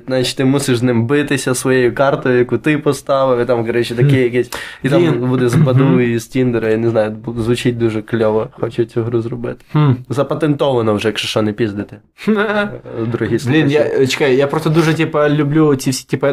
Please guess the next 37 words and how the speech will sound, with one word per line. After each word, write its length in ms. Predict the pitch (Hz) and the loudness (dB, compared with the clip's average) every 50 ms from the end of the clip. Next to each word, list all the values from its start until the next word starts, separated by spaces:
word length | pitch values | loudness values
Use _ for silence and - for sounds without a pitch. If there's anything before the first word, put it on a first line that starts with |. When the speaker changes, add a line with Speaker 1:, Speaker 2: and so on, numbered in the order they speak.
| 139 | 2
Speaker 2:
ну, 140 | 143 135 113 | 2 2 2
е, 420 | 120 - 92 123 123 123 123 117 113 | 2 2 2 2 2 2 2 2 2
ну, 100 | 143 135 | 0 0
ігри, 400 | 113 110 139 156 185 202 214 214 214 - _ _ _ _ _ - | 0 0 0 0 2 0 0 -2 -6 -12 _ _ _ _ _ -4
і 100 | 123 123 | -2 0
я 140 | 139 151 | 0 0
прям, 320 | 147 151 156 151 139 139 127 | 0 0 0 0 2 0 0
типу, 260 | - 147 135 - 135 | -2 -2 0 2 2
ну, 180 | 127 147 156 139 | 2 2 2 4
уявив, 300 | 131 131 131 151 156 151 | 4 4 4 4 2 0
що, 140 | - - | -2 -4
типу, 160 | - 139 - 135 | -4 -2 -2 0
якщо 220 | 127 131 - 156 | -2 0 -2 0
ти 240 | - 147 135 127 123 123 - _ _ _ _ _ _ - | 2 2 2 2 2 0 -6 _ _ _ _ _ _ -6
там, 120 | 123 123 135 | -2 0 0
ну, 120 | 147 147 | 2 2
атакуєш 440 | 120 117 131 127 135 175 202 196 - | 0 0 -2 -2 0 0 0 2 0
на 60 | 226 | 0
когось, 380 | 214 226 220 226 247 247 254 - _ _ _ _ _ _ _ _ _ - | 0 0 0 0 0 -2 -4 -8 _ _ _ _ _ _ _ _ _ -2
то, 600 | 143 139 139 139 143 139 143 143 143 139 135 131 131 | 0 0 2 2 2 2 2 2 2 2 2 0 0
типу, 180 | 135 117 147 156 | -2 0 0 2
ну, 100 | 160 131 | 2 2
ви, 140 | 117 139 | 2 0
ви 120 | 139 135 156 | 0 2 0
вскриваєтесь, 800 | 151 - - 151 135 127 135 147 180 - - 339 - - - _ - | 0 0 -2 -2 0 0 0 -2 -2 0 0 0 0 -2 -8 _ -2
і 160 | 117 131 127 | 0 0 2
потім, 360 | 127 151 151 151 151 147 139 | 2 2 0 0 0 0 0
типа, 600 | 131 143 131 139 131 127 127 127 123 123 123 120 | 0 0 0 0 0 0 0 2 2 2 2 2
з 40 | 117 | 0
загальною, 680 | 113 113 131 135 151 151 156 151 147 147 143 139 131 | 0 -2 -2 -2 0 0 0 2 2 2 2 2 2
типа, 200 | 131 117 127 123 | 2 0 0 2
дискусією, 880 | 127 127 127 - - 208 214 214 - - 277 277 240 240 240 233 254 254 247 | 2 2 0 0 0 0 0 0 0 0 0 2 2 2 2 0 0 0 -2
ну, 80 | 196 | -2
типу, 180 | 175 - 131 143 | -2 0 -2 -2
там, 200 | - 127 117 113 120 - - _ _ _ | 0 0 0 -2 -2 -6 -12 _ _ _
про, 260 | - 135 139 135 127 | -4 0 0 2 2
там, 320 | 123 127 117 113 110 107 | 2 2 0 0 0 -2